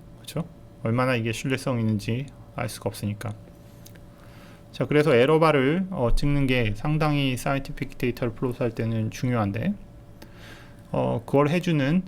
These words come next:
펑션이 바로 에러바라는 펑션이에요. 여기서 이제 X, Y 값, 대표 값들은, 어, 처음에 두 개의 numpy 어레이로서 주어지고요.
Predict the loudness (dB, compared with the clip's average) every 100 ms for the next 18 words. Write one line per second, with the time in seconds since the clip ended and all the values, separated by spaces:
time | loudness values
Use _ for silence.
0 | -6 -2 0 0 0 0 0 2 0 -2
1 | 0 2 4 4 2 2 0 -2 -8 -18
2 | -20 -20 -6 -4 -4 -4 -6 -10 -14 -18
3 | -20 -20 -20 -20 -20 -20 -20 -18 -18 -18
4 | -20 -20 -20 -20 -18 -18 -18 -20 -20 -4
5 | 0 2 4 2 2 -2 0 2 2 0
6 | 2 4 4 2 0 0 -4 -8 -4 -2
7 | 0 0 0 -2 2 2 0 -8 -20 -12
8 | -4 0 2 0 0 2 4 2 2 0
9 | 0 2 2 2 2 0 2 2 2 0
10 | -2 0 2 0 -2 -2 0 0 -2 -2
11 | -2 -2 -2 -2 0 0 -2